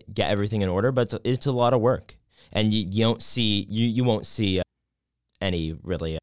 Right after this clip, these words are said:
results from it for a long time, right? So it's a lot of hard work, and the easier you can make that, the better connections you'll make with those people,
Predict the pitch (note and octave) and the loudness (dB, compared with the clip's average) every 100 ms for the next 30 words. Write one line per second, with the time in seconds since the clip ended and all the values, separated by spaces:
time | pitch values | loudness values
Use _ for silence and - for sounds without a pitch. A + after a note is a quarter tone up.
0 | G2+ G2+ G#2+ G2 F#2+ G2+ F2 D#2+ - E2 | -10 -6 -2 0 0 -2 -2 -2 -4 -4
1 | D#2 D#2 D#2 D#2 - D#2+ F#2+ B2 _ F2 | -2 -4 -4 -6 -8 -8 -6 -10 _ -4
2 | F2+ G#2 _ _ _ _ - C3 G2 G2 | -4 -4 _ _ _ _ -6 0 4 4
3 | F#2+ E2+ - G#2 G#2 F#2+ G#2 G#2 F#2 G2 | 2 0 -2 2 2 2 2 0 0 0
4 | G#2+ G#2 G2+ F#2+ - _ G2+ A2 A#2+ A#2 | 0 -2 -2 -2 -6 _ -12 -4 -2 -2
5 | C3 B2 A2 G#2 G2+ G2+ A#2 A#2+ F#2+ G2 | -2 -2 -2 -2 -2 0 -2 0 -4 -2
6 | G2 F2+ E2+ - E2+ E2 E2 D#2+ - D#2+ | -4 -6 -8 -6 -6 -4 -6 -6 -8 -10
7 | D#2+ - A2+ G2 G2 G2+ | -8 -6 -4 2 2 2